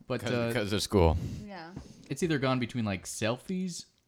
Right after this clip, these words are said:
Speaker 1: or something else that I don't recall. Food. There
Speaker 2: I'm
Speaker 1: we go.
Speaker 2: babysitting this
Speaker 3: Selfies
Speaker 2: beer.
Speaker 3: and food.
Speaker 1: There it is.
Speaker 2: All right. Uh,
Speaker 1: I pay attention. Fuck you,
Speaker 2: anything?
Speaker 1: Nivey. <laughs>
Speaker 2: any, anything? Wait, Nivey, did you say what you want Santa to bring you?
Speaker 3: Oh, I
Speaker 1: Avocado
Speaker 3: want, I
Speaker 1: toast.
Speaker 3: want Santa to bring me.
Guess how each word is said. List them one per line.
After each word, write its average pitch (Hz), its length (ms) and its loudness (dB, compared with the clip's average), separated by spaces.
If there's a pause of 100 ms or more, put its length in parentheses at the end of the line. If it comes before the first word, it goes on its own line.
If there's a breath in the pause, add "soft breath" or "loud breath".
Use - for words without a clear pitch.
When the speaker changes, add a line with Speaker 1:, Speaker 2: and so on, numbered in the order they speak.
Speaker 1:
or 113 1000 -2
something 113 420 -6
else - 340 -12
that 92 100 -12
I 92 80 -8
don't - 140 -12
recall. - 360 -8
Food. 104 440 6
There 127 100 2
Speaker 2:
I'm 107 60 4
Speaker 1:
we 92 60 0
go. 95 100 4
Speaker 2:
babysitting 90 320 -4
this 85 100 -8
Speaker 3:
Selfies 285 200 -2
Speaker 2:
beer. 320 200 0
Speaker 3:
and 311 140 0
food. 254 320 -4
Speaker 1:
There 208 180 -2
it 185 80 -6
is. - 240 -8 (240)
Speaker 2:
All 117 80 2
right. 113 240 4 (160)
Uh, 104 60 2 (140)
Speaker 1:
I 123 100 6
pay 107 140 2
attention. 101 480 -4
Fuck - 400 2
you, 117 80 4
Speaker 2:
anything? 131 420 8
Speaker 1:
Nivey. - 240 6
<laughs> - 80 6
Speaker 2:
any, 190 320 8
anything? 156 400 4
Wait, 117 240 4
Nivey, 120 260 6
did 113 140 2
you 123 60 2
say 135 180 0
what 127 160 -2
you 117 80 -4
want 120 180 -2
Santa 120 260 -2
to 113 60 -4
bring 113 220 -2
you? 113 160 -6 (1120 soft breath)
Speaker 3:
Oh, 226 180 2
I 208 180 2
Speaker 1:
Avocado 254 100 6
Speaker 3:
want, 302 320 6
I 226 120 6
Speaker 1:
toast. 254 100 6
Speaker 3:
want 294 220 6
Santa 233 760 2
to 240 140 -2
bring 202 440 -2
me. 190 580 -4